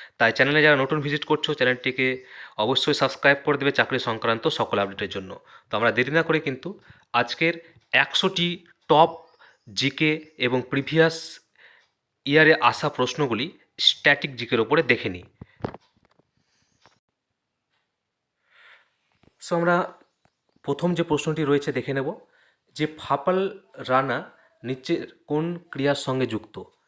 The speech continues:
এটির উত্তর হয়ে যাবে শুটিং। এটি কিন্তু সিজিএল দু হাজার উনিশে এসেছিল। পরবর্তী যে প্রশ্নটি রয়েছে আমরা দেখতে পাচ্ছি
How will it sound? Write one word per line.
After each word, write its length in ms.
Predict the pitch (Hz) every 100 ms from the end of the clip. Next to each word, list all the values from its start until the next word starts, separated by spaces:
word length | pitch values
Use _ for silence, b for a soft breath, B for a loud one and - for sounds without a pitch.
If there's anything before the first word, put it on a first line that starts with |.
| _ _ _
এটির 200 | - 151
উত্তর 380 | 143 135 -
হয়ে 140 | 156 147
যাবে 180 | 131 170
শুটিং। 520 | - - 156 107 92 _
এটি 180 | 127 147
কিন্তু 280 | - 147 151
সিজিএল 640 | - - 123 131 151 170 b b
দু 80 | 120
হাজার 180 | 127 123
উনিশে 240 | 123 123
এসেছিল। 340 | 110 - - 98 _ _ _ _ _ _
পরবর্তী 460 | 135 165 185 196 208
যে 100 | 196
প্রশ্নটি 380 | 180 175 175 180
রয়েছে 240 | 180 175
আমরা 120 | 165
দেখতে 220 | 156 156
পাচ্ছি 280 | 170 165 -